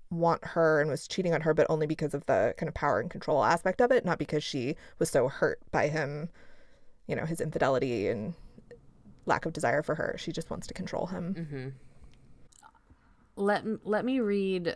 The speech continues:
Speaker 2: a bit from Amy's last entry, or Amy's last section in the book, or maybe it's the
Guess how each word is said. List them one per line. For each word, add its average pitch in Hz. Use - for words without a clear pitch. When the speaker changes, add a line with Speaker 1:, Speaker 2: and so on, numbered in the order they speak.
Speaker 2:
a 165
bit 160
from 160
Amy's 160
last 147
entry, 139
or 147
Amy's 160
last 135
section -
in 123
the 131
book, 110
or 110
maybe 139
it's -
the -